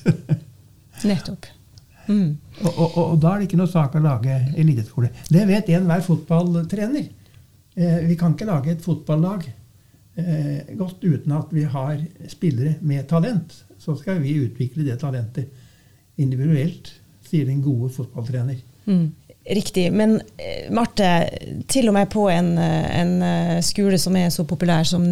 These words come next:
Speaker 2: din da, så, så støter du kanskje på noen utfordringer. Altså, hva er spesielle utfordringer med å drive tilpasset opplæring eller å dra ut det beste av videregående elever?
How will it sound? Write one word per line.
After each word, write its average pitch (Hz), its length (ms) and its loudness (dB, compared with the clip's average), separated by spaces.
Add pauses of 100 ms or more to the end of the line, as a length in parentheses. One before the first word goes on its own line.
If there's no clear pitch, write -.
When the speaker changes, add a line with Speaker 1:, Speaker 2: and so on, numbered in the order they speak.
(120)
Speaker 2:
din 180 280 4
da, 190 120 4 (420)
så, 117 240 -4
så 208 220 -2
støter 233 340 0
du 202 80 0
kanskje 247 220 0
på 233 80 0
noen 208 240 0
utfordringer. 190 1120 2
Altså, 214 180 -4
hva 254 100 -2
er 240 80 0
spesielle 233 640 -2
utfordringer 170 560 0
med 175 240 0
å 180 220 2 (760)
drive 202 500 2
tilpasset 190 480 -2
opplæring 170 560 0
eller 165 320 0
å 170 80 0
dra 196 320 2 (160)
ut 170 380 0 (100)
det 180 100 2
beste 190 480 2
av 180 220 0
videregående 208 880 2
elever? - 500 -2